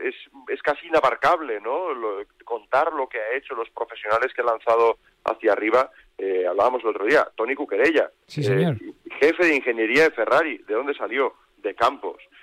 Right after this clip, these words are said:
Speaker 1: Y, y, y ha mantenido la relación con él hasta, hasta el final de los finales. Quiero decir, es, es muy, muy grande el legado que deja. Y además quiero destacar algo. Eh, eh, la reacción internacional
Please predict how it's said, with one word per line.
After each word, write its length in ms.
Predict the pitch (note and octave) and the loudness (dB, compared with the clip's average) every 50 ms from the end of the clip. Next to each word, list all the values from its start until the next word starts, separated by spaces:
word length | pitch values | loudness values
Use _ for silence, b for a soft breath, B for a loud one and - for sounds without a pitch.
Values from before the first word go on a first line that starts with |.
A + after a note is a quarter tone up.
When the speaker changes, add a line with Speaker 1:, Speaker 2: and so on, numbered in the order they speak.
| b b | b b
Speaker 1:
Y, 160 | - A#2 A2 | -14 -12 -12
y, 380 | A2 - B2 B2 A#2+ A#2+ - B2 | -12 -10 -10 -8 -8 -8 -4 0
y 60 | A#2+ | 2
ha 80 | A#2+ C3 | 2 2
mantenido 400 | D3 D3+ C#3+ - C#3 C3+ C#3 D3 | 2 0 -2 -2 -4 0 2 2
la 120 | C#3 C3+ | 2 2
relación 400 | C3 B2 A#2+ A2+ A2 B2 B2 B2+ | 2 0 -2 -2 -2 -4 -8 -4
con 160 | - A#2+ A2+ | -2 -2 0
él 140 | A#2 B2 C3 C#3 | 0 2 2 2
hasta, 420 | C3 A2 - - A2 G2+ F#2 F#2 F#2 D#2+ C2+ F#2+ | 0 -2 -2 -2 0 0 0 0 -2 -2 -4 -6
hasta 300 | - _ - G2+ F2+ F2+ | -6 _ -2 -2 -2 -2
el 220 | F#2 F#2 F2 E2+ _ - | -4 -8 -14 -18 _ -14
final 280 | - F2+ G2+ G#2+ A2+ A#2 | -6 0 2 2 2 2
de 60 | A#2 | 0
los 140 | G#2+ G2 - | -2 -2 -4
finales. 480 | - G2+ G2 A2 A2 G#2+ G2 E2+ - _ B B B B B B _ _ - | -6 -4 0 0 0 0 0 -4 -8 _ B B B B B B _ _ 0
Quiero 160 | C3 C#3+ D3 | 2 4 4
decir, 320 | C#3+ - C3+ - G3+ - _ _ _ - | 4 2 -2 -4 -4 -6 _ _ _ -4
es, 180 | A#2+ C3 B2+ - - - A#2 | -2 -2 -2 -4 -8 -10 -4
es 220 | - C3 C#3 - - | 0 0 0 0 -2
muy, 440 | D3 D3 D#3+ F#3+ G3+ F#3+ F3+ D#3+ | -4 0 4 4 6 6 4 2
muy 240 | D3 D3 C#3+ C#3+ C3+ | 2 2 2 4 4
grande 560 | B2+ A#2+ B2 B2 B2 A#2+ A2 A2 G2+ G2 - F#2+ | 6 6 6 4 2 0 0 0 0 0 0 -2
el 100 | A2 A2 | 0 0
legado 340 | G#2+ G2+ G#2+ A#2 A2+ A#2 A2+ | 2 4 4 4 2 2 0
que 100 | - G#2+ | 2 2
deja. 240 | A#2 A#2+ - B2 - - | 2 2 2 -2 -4 -2
Y 80 | - C#3 | 2 4
además 320 | C3 C3 B2+ - F3+ F#3+ - - | 4 4 4 0 -4 -6 -6 -4
quiero 160 | F#3+ F#3 F#3 | -4 -2 0
destacar 400 | F#3 F3 - D#3+ D#3 - D#3+ D3+ | -2 -2 -4 -4 -2 0 2 4
algo. 320 | D3+ D#3 D3 A#2 G2+ F2 _ _ b b b b - | 4 2 2 -2 -6 -12 _ _ b b b b -10
Eh, 320 | - A#2 A#2 A#2 A#2 A#2+ A#2 A#2 - _ _ - | -4 -2 0 2 0 0 -2 -4 -12 _ _ -18
eh, 140 | - - - - - - - - - | -16 -14 -14 -14 -16 -18 -18 -6 0
la 140 | B2+ C3 B2+ | 0 2 2
reacción 600 | - B2+ A#2+ A#2 - - - - F3+ F3 E3+ D#3+ | 2 2 2 2 0 -2 -2 0 2 2 2 0
internacional 1120 | D#3+ D#3+ D3 - D3 C3 B2 B2 A#2+ A#2 - - A#2+ A2+ G#2+ B2+ D3+ D3+ B2 F#2+ F2+ | -2 -4 0 2 0 2 2 2 0 0 -2 -2 -4 -2 0 4 4 4 4 2 -2